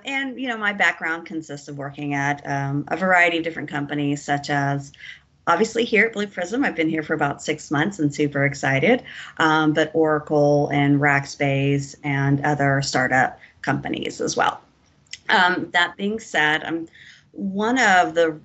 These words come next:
really great initiatives, or one of the reasons why I was attracted to Blue Prism, is the fact that it had a strong,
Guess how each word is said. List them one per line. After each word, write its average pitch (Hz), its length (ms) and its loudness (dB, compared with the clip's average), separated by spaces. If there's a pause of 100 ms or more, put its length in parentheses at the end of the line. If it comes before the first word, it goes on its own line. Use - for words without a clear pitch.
really 180 540 -4
great 160 500 4
initiatives, 143 1400 0 (720)
or 160 140 4
one 180 180 0
of 170 60 -8
the 160 80 -2
reasons 151 320 2
why 143 220 4
I 139 40 2
was 139 200 -2
attracted 143 420 -2
to 147 80 -8
Blue 147 160 -4
Prism, 151 560 -6 (460)
is 175 280 0
the 175 140 -4
fact 151 560 -2 (100)
that 151 460 0
it - 140 -6
had 185 320 -4
a - 20 -4
strong, 160 760 0